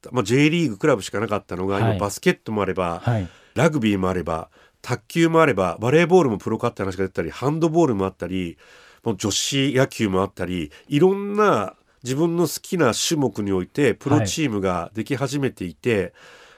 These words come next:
Speaker 1: 僕が岡山に帰った時には、
Speaker 2: はい。
Speaker 1: プロチームって女子バレーと女子サッカーと男子サッカーしかなかったのが、
Speaker 2: はい。
Speaker 1: 今、去年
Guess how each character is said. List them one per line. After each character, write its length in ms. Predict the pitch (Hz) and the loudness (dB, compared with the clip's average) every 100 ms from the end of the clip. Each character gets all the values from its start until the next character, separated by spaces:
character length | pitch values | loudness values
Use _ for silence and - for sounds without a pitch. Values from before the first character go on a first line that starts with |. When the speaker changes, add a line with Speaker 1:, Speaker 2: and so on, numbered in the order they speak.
| _ | _
Speaker 1:
僕 160 | 151 180 | -4 4
が 100 | 202 | 4
岡 200 | 190 214 | 6 4
山 160 | 180 127 | 6 4
に 100 | 104 | 0
帰 160 | 131 | -2
っ 40 | 135 | -4
た 140 | 117 | -4
時 220 | 98 - | -10 -10
に 80 | 95 | -4
は、 340 | 113 120 92 - | 0 2 0 0
Speaker 2:
は 140 | 127 | -2
い。 60 | 117 | 0
Speaker 1:
プ 60 | |
ロ 80 | 147 | -2
チ 180 | 147 165 | -2 -2
ー 40 | |
ム 100 | 117 | -2
っ 20 | 98 | -4
て 120 | 90 | -6
女 140 | 107 | -6
子 140 | 98 147 | -4 0
バ 140 | 156 | 2
レ 100 | 113 | 0
ー 60 | 90 | -2
と 460 | 107 95 87 - _ - | -2 -2 -4 -10 _ -8
女 120 | 120 | -6
子 100 | - | -2
サ 120 | - | -2
ッ 80 | - - | -2 -6
カ 160 | 92 | -10
ー 60 | 87 _ - | -10 _ -8
と 260 | 98 85 - | -6 -6 -6
男 220 | 110 131 | 0 0
子 60 | 117 | 0
サ 140 | - | -2
ッ 60 | - | -2
カ 120 | - 98 | -2 -6
ー 20 | |
し 80 | - | -4
か 120 | 95 | -4
な 80 | 120 | -4
か 120 | 101 | -4
っ 60 | |
た 140 | - 85 | -6 -10
の 100 | 85 | -4
が、 240 | 101 90 | -2 0
Speaker 2:
は 80 | 123 | 0
い。 40 | 123 | 2
Speaker 1:
今、 240 | 92 87 - _ - | 0 -4 -16 _ 0
去 120 | 185 | 4
年 200 | 170 | 4